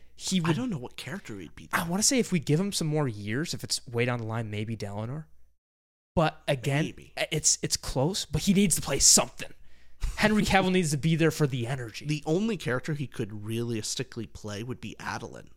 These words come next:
Speaker 2: And I think he's too
Speaker 1: Oh,
Speaker 2: big for
Speaker 1: he's too
Speaker 2: Adolin,
Speaker 1: old.
Speaker 2: too.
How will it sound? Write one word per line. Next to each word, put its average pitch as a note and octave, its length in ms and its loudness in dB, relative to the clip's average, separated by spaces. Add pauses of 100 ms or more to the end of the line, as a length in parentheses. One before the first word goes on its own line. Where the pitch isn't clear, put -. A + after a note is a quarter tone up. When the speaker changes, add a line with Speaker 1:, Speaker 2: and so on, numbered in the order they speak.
(1080)
Speaker 2:
And C#3+ 140 0
I D3+ 160 6
think A3 300 -2
he's G3+ 200 0
too F#3+ 60 2 (120)
Speaker 1:
Oh, A3+ 240 0
Speaker 2:
big F3 260 0
for F3 120 -2
Speaker 1:
he's A#2+ 80 2
too A#2 140 2
Speaker 2:
Adolin, E3+ 60 4 (100)
Speaker 1:
old. B3 180 2
Speaker 2:
too. G3 260 -6